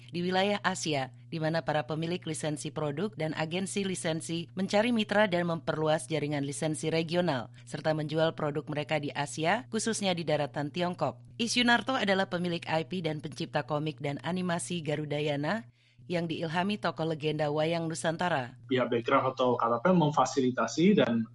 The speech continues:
Speaker 2: istilahnya menyelenggarakan sebuah event ya, untuk mengajak rekan-rekan pelaku I P di Indonesia buat bisa lebih tereksposur dengan, eh, kegiatan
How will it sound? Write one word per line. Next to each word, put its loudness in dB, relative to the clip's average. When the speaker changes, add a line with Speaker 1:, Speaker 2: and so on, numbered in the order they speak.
Speaker 2:
istilahnya 4
menyelenggarakan 4
sebuah 0
event 4
ya, -8
untuk -6
mengajak 0
rekan-rekan -2
pelaku -2
I -4
P 0
di 0
Indonesia -2
buat -2
bisa 2
lebih 4
tereksposur 2
dengan, 6
eh, 2
kegiatan 4